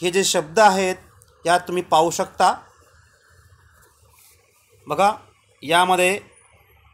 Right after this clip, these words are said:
हा जो लाईफ स्किल कंपाऊंड वर्ड आहे, यामध्ये छोटासा आपण हायपन पाहू शकता. लाईफ स्किल अशा प्रकारे ह्याला देखील कंपाऊंड वर्ड असं म्हणतात.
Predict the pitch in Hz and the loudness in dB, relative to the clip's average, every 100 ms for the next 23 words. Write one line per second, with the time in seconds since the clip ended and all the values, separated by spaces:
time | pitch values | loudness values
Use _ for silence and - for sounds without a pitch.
0 | _ - 160 165 175 170 170 - 151 202 | _ -6 -6 0 2 2 -2 -2 -2 0
1 | - - 190 180 - 160 160 180 202 190 | -4 -4 -2 -2 -2 -2 0 2 2 0
2 | 160 165 160 160 165 160 - _ _ _ | 0 2 2 2 0 -2 -8 _ _ _
3 | _ 131 160 185 185 165 156 151 _ _ | _ -2 2 2 2 0 -2 -6 _ _
4 | - 190 202 196 185 180 147 156 175 165 | -6 -4 0 -2 0 0 0 0 -2 -2
5 | 165 160 _ _ _ 156 160 160 208 208 | -6 -14 _ _ _ -2 -2 -2 -6 -4
6 | 170 165 - 123 - 107 - _ _ _ | -4 -4 -8 -14 -14 -14 -16 _ _ _
7 | _ _ _ _ _ - 156 214 - - | _ _ _ _ _ -6 -4 -4 -8 -8
8 | 196 160 170 _ _ _ - _ _ - | -6 -6 -10 _ _ _ -20 _ _ -12
9 | - 233 196 - 170 160 165 151 147 160 | -4 -4 -4 -2 -2 -2 -8 -12 -8 -4
10 | 196 170 170 160 160 - 147 151 160 160 | -4 -6 -8 -10 -10 -4 -4 -4 -6 -6
11 | 156 117 156 208 165 160 143 135 135 127 | -6 -4 -2 0 -2 -4 -10 -8 -4 -4